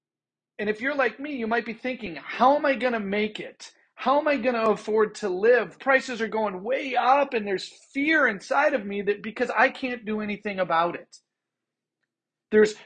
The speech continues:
a country that's being invaded by another country, and people are dying. There's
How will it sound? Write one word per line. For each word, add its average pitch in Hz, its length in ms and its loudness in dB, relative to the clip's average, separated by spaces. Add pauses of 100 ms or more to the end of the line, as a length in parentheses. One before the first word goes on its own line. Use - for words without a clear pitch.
(100)
a 190 100 4
country 285 520 0
that's 196 200 0
being 233 300 0
invaded 214 500 4
by 196 180 6
another 190 460 -2
country, 196 460 -10
and 202 100 -12
people 220 340 -6
are 208 100 0
dying. 202 400 -2
There's 165 360 -6